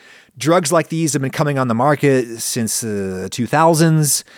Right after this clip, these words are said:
They were government approved to treat type two diabetes. And as far as I can tell, the people making these drugs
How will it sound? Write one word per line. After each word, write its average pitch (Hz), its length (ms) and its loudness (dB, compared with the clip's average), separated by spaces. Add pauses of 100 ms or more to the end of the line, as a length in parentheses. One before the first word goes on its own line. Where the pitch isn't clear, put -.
(320)
They 117 260 -2
were 107 280 0
government 131 480 0
approved 147 560 2
to 135 160 -2
treat - 460 -8
type - 340 -4
two 131 180 -2
diabetes. 113 880 0 (240)
And 120 140 -4
as - 80 -4
far 147 180 2
as 135 80 0
I 131 120 -2
can 131 160 -4
tell, 147 360 2
the 143 120 -2
people 156 320 -2
making 147 420 0
these 113 180 -2
drugs 104 420 -2